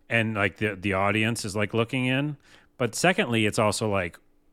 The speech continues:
even though you don't, like, respect somebody, you know,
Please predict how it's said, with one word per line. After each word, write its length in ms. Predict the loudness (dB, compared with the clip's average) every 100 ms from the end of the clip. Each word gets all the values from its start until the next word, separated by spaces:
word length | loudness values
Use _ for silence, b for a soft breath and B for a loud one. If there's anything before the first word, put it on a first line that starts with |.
| _ _
even 320 | -4 0 2
though 100 | 4
you 200 | 4 2
don't, 480 | 0 0 2 2 -2 -6
like, 240 | -6 -6
respect 340 | -6 -4 -4 -2
somebody, 540 | -4 -4 -6 -8 -10 b b b _ _
you 120 | -2
know, 320 | -2 -2 -6